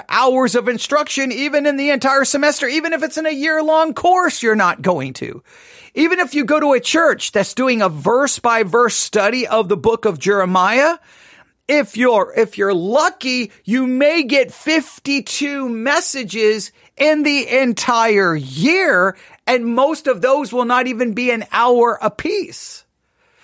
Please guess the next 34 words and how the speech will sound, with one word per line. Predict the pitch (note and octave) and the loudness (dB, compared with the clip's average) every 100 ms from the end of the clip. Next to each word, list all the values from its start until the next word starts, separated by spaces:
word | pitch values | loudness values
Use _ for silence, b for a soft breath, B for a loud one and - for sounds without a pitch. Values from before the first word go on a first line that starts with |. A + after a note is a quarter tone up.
| b | b
So | - | -6
you'll | C4+ C#4+ | 0 0
get | A3 C#4 G#3 | 2 0 0
less | G#3 A#3 E4 F4+ - | 2 4 4 2 0
than | B3 A#3 | 0 -2
fifty-two | - D4+ - C4 - B3+ G#3+ | -2 -2 -2 -6 -4 -4 0
hours | G#3+ A#3 A3+ G3+ | 2 4 2 0
of | G#3 | -4
teaching | - A#3+ - A3 F#3+ b b | -6 -10 -8 -10 -12 b b
in | C4 | 0
an | C4+ B3+ | 2 0
entire | A#3+ - G#3+ G#3 F#3+ | -2 0 2 2 2
year, | E3 A3 D#4+ A#3 D3+ D3 B | 0 0 0 0 0 -4 B
and | F3+ G#3 | -6 -4
you've | C4 B3 | -4 -2
gotten | B3 A3+ A3+ A3 | 0 0 -2 -2
over | G#3+ G#3 G3 | 0 0 -2
sixty | - - F4+ F4 - C#4 | -4 -2 -2 -2 -6 -4
something, | G#3+ A#3+ - G3+ F3 | -2 -2 -2 -4 -2
probably | C4 C4 A#3+ | -2 -2 -2
close | A3+ G#3 | -2 -4
to | G#3+ | -6
sixty-five | - B3 - B3 F#3+ G#3+ G#3 F3+ - | -6 -6 -6 -10 -2 0 0 -2 -2
hours | G#3 A3+ G#3 G3 F#3 | 0 2 2 0 -4
of | D#3+ | -12
teaching | - B3+ A3+ E3+ D3 - b b | -10 -12 -8 -6 -8 -10 b b
on | G3+ | 0
the | A3 | 0
book | G#3 A3 | 0 -2
of | F3 | 0
Jeremiah | G3 G3 F#3+ F#3+ F#3+ F#3 b b b b _ | 0 2 2 2 0 -2 b b b b _
in | B3 C#4 | 0 0
a | C4 B3+ B3+ | 0 0 -2
three-month | F#3+ - B3 D#4 D#4 D#4 C#4 G3+ _ _ - B3 C#4 C4 - - | -4 -6 0 2 2 2 0 -4 _ _ 0 2 2 0 -8 -20